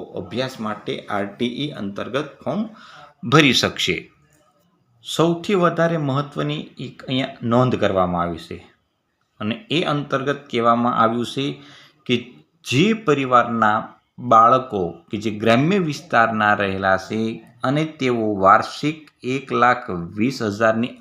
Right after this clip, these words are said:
આવક ધરાવે છે તેઓ માટે અને શહેરી વિસ્તારમાં રહેતા લોકો રહેલા છે તેઓ એક લાખ પચાસ હજારની આવક મર્યાદા ધરાવે છે તેમને પણ તે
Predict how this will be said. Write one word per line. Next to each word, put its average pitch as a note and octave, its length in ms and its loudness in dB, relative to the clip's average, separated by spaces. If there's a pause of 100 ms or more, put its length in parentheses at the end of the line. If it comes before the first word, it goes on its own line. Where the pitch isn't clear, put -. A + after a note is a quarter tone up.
આવક D#3 340 2
ધરાવે G#2 380 4
છે G2+ 180 -8 (240)
તેઓ C3 280 2
માટે D3+ 360 0 (680)
અને E3+ 260 4 (680)
શહેરી F3+ 380 4
વિસ્તારમાં C3 600 0
રહેતા G#2+ 460 0 (580)
લોકો C3+ 440 4
રહેલા A2+ 320 2
છે A2+ 160 -6
તેઓ C3 440 0 (520)
એક D3 280 -4
લાખ C3+ 360 4
પચાસ C#3+ 380 2
હજારની A#2 520 2
આવક A#2+ 300 2
મર્યાદા A2+ 440 0
ધરાવે G2+ 520 2
છે C#3 260 -4 (640)
તેમને C3 380 0
પણ C#3+ 340 2 (300)
તે F#3 160 6